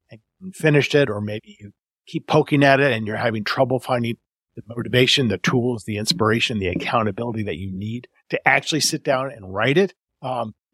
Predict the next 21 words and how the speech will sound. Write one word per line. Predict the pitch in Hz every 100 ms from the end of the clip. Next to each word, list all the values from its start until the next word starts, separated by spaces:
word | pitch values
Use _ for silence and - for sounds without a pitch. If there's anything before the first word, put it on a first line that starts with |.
| -
this | 165 - -
is | 147 127 110
what | 113 113
this | 113 101
retreat | 107 - - 101
is | 92 120
for. | - 101 95 90 - _ _
Um, | 110 101 98 92
I | 117 127
am | 131
going | 117 120
to | 110
be | 104
leading | 104 113 120 117
you | 110
through | - -
two | - 185
and | 151
a |
half | 135 123 -
days, | 110 107 -